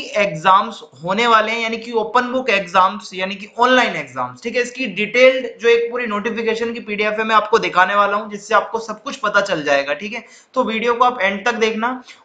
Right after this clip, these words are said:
और Instagram पे आप मुझे फॉलो कर सकते हो। आपकी कोई भी query हो, आप आके मुझसे पूछ सकते हो। मेरा यूजर नेम आपकी screen के सामने लिखा हुआ है, आप अपनी जानकारी मुझसे आके ले सकते हैं, ठीक है।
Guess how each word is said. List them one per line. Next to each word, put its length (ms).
और 120
Instagram 580
पे 80
आप 100
मुझे 220
फॉलो 280
कर 120
सकते 220
हो। 180
आपकी 180
कोई 240
भी 120
query 380
हो, 100
आप 240
आके 200
मुझसे 300
पूछ 300
सकते 260
हो। 80
मेरा 200
यूजर 340
नेम 200
आपकी 260
screen 340
के 60
सामने 340
लिखा 220
हुआ 140
है, 60
आप 100
अपनी 240
जानकारी 440
मुझसे 280
आके 240
ले 140
सकते 320
हैं, 120
ठीक 160
है। 140